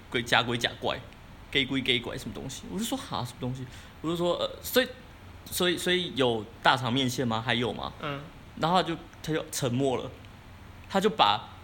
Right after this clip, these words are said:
Speaker 1: 一个顾客的大肠面线先放了香菜，然后加了什么东西之后，端进去内用桌给一个人，
Speaker 2: 嗯。
Speaker 1: 然后又走出来。我就，然后他就说，又说了类似的话。
Speaker 2: 嗯哼。
Speaker 1: 就是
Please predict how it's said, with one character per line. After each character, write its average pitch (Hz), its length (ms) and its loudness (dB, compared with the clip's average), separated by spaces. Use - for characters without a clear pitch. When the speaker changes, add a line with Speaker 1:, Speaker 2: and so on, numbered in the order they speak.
Speaker 1:
一 160 80 0
个 135 240 4
顾 151 220 2
客 131 260 4
的 113 100 2
大 135 160 4
肠 120 160 0
面 117 200 2
线 113 280 -2
先 123 260 2
放 123 200 2
了 107 80 0
香 117 260 0
菜， 120 240 0
然 107 140 0
后 113 180 0
加 120 180 6
了 120 100 4
什 113 120 -6
么 98 100 -6
东 110 180 -2
西 113 180 -4
之 107 120 -4
后， 110 160 -2
端 156 180 6
进 170 120 2
去 156 180 0
内 143 180 4
用 127 200 2
桌 113 220 0
给 - 280 -2
一 - 60 -6
个 - 120 -6
人， - 140 -6
Speaker 2:
嗯。 147 160 -8
Speaker 1:
然 139 80 4
后 170 80 6
又 160 80 6
走 - 180 -4
出 - 180 -8
来。 - 100 -8
我 120 60 -6
就， 120 160 -2
然 120 160 -2
后 131 220 2
他 127 100 -2
就 127 100 0
说， 117 400 0
又 190 100 6
说 180 180 4
了 143 40 4
类 143 120 6
似 127 180 -4
的 120 60 -6
话。 - 220 -6
Speaker 2:
嗯 139 180 -6
哼。 160 160 -6
Speaker 1:
就 147 100 -6
是 147 240 -2